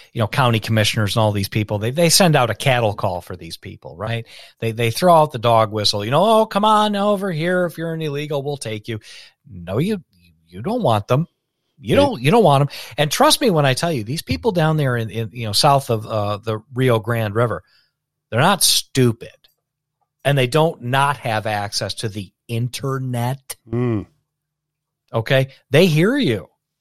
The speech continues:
Speaker 1: They're like, "Oh, if we leave here and we go up there, oh, we can just walk right into Chicago. We can go anywhere we want.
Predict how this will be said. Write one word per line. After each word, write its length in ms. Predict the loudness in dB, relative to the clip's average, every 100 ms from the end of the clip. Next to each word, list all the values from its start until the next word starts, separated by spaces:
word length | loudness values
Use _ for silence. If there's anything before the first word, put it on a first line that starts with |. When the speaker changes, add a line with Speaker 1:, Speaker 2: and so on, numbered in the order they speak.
| _ _
Speaker 1:
They're 100 | 0
like, 220 | 0 -2
"Oh, 180 | -8 -10
if 120 | -10
we 100 | -12
leave 300 | -10 -8 -8
here 180 | -6 -4
and 100 | -4
we 100 | -4
go 140 | 0
up 120 | 0 -2
there, 140 | -6
oh, 120 | -6 -8
we 160 | -10
can 100 | -12 -12
just 160 | -8
walk 260 | 0 0 2
right 160 | 0 0
into 200 | 0 -2
Chicago. 440 | -6 0 2 2
We 80 | -2
can 80 | 0
go 160 | 2
anywhere 340 | 4 2 2 2
we 160 | 2
want. 360 | 2 0 -2 -6